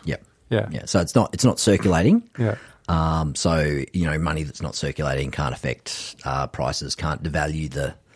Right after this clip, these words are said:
Speaker 1: the other currency out there.
Speaker 2: Yeah, that sort of
Speaker 1: Mm.
Speaker 2: thing, yeah.
Speaker 1: Mm.
Speaker 2: Um, and the other thing is, um, the, the demand for U S dollars, there's a massive demand for U S dollars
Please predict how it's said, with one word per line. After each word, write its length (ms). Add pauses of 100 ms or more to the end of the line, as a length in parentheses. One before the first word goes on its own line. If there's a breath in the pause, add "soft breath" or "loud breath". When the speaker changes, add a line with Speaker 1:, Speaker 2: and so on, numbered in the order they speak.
(560 soft breath)
Speaker 1:
the 140
other 160
currency 480
out 180
there. 320 (280)
Speaker 2:
Yeah, 180
that 160
sort 160
of 60
Speaker 1:
Mm. 40
Speaker 2:
thing, 180
yeah. 200
Speaker 1:
Mm. 180 (280 loud breath)
Speaker 2:
Um, 460
and 440
the 160
other 120
thing 240
is, 600
um, 540 (260)
the, 580 (880)
the 200
demand 560
for 80
U 180
S 160
dollars, 800 (720 soft breath)
there's 160
a 80
massive 480
demand 380
for 60
U 140
S 120
dollars 760